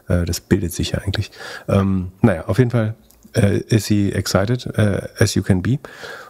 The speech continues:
Und es geht darum, dass der Client Council, äh, wieder zurückkommt und der Account, äh, X News Daily, ich glaub, das ist der, der früher mal Twitter,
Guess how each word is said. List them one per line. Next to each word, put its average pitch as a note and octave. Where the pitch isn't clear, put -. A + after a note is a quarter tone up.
Und G2+
es -
geht G#2+
darum, G2+
dass G2+
der F#2+
Client G2+
Council, F2+
äh, G#2+
wieder A2
zurückkommt C3
und G#2+
der G2
Account, A2
äh, G2
X -
News G#2
Daily, A#2
ich -
glaub, G#2+
das A2
ist -
der, G2+
der G2
früher G2
mal F#2+
Twitter, A2